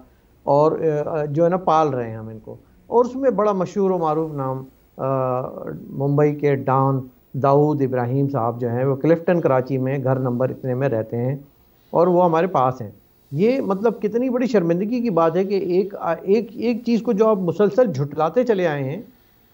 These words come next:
आप धोखा देते आए हैं दुनिया को, आप इनकार ही रहे हैं और आज आपने उसको तस्लीम कर लिया।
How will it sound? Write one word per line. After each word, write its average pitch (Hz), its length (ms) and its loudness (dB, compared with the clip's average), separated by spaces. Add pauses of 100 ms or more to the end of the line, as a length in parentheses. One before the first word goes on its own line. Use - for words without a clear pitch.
(220)
आप 202 220 2
धोखा 147 300 0
देते 254 260 2
आए 170 160 -4
हैं 160 100 -4
दुनिया 139 300 -6
को, 175 340 -12
आप 190 260 -2
इनकार 175 400 2
ही 269 100 0
रहे 180 160 0
हैं 143 260 -8
और 170 180 -8
आज 185 320 0
आपने 180 280 -2
उसको 180 280 -8
तस्लीम 175 400 -8
कर - 140 0
लिया। 127 280 -6